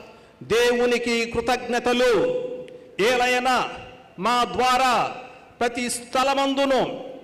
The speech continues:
క్రీస్తును గుర్చిన జ్ఞానం యొక్క సువాసనను వ్యాపింపచేయుచు మమ్ము విజయోత్సాహంతో ముందుకు నడుపుచున్నాడు. ఏలయనా మేము రక్షింపబడు వారికిని నాశనముందు వారికిని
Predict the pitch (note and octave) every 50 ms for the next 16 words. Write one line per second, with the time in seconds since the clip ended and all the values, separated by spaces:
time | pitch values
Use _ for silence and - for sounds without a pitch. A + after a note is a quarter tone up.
0 | - - - - - B3+ C#4+ C#4 C4 - - - C4 B3+ B3 G#3+ A3 B3 - -
1 | - B3 A#3 A3+ A3 - E3 E3 A3+ A#3+ B3+ C4 C4+ C4 B3+ B3 A#3+ A#3+ B3 B3
2 | A#3+ A#3+ A3+ G#3+ G#3 F#3 E3+ - - - - - - - - A#3+ C4 C#4 C#4+ C#4+
3 | C#4+ C4+ C#4+ C#4+ C4+ B3+ B3+ B3 A#3+ G3+ A3+ A#3+ A#3+ B3+ C4+ B3+ B3 C4+ B3+ -
4 | - A#3 A#3 A3+ A3 G#3+ - A3+ A3 G#3 F3 - - - - - - - - -
5 | D3 G3 B3 C4 B3+ B3 B3 B3 G#3 G#3+ A3 A#3 C4 C4+ C#4+ D4 D4 D4 - -
6 | D4 D4 C#4+ B3+ C#4+ C#4 C4+ C4+ - C4+ B3+ B3 A3+ G#3 G3+ B3 B3+ A#3+ B3+ A#3
7 | A3+ G#3+ A3 A3 A#3 - A3+ A3 A3+ A3+ G#3+ G#3+ G#3 G#3+ G#3+ G#3 G3+ G3+ G#3+ A3
8 | G3+ E3+ E3 D#3 - - - - - - - - - - - - - - - F3+
9 | A#3 A#3+ A#3+ B3 B3 B3+ C4 C4 C4+ C4 A3 D#3 - - - - - - - -
10 | - C#3+ G#3 B3+ B3+ A#3+ A#3 A3+ G#3 A#3 B3 A#3+ - - D4+ D4+ C4 - D4 C#4
11 | - C4+ C4 C4+ C4 C4 C4 C4 C4+ C4 C4 C4 C4 C4 C4+ A#3+ D3+ - - -
12 | - - - - - - - D3 F#3 B3+ C#4+ D4 D4 - D4+ D4+ C#4+ C#4+ C4+ C#4+
13 | C#4+ C#4 C4 C#4 C4+ C4+ C4 C4 C4 C4 - B3 B3 B3 A#3+ A3 D#3 - - -
14 | -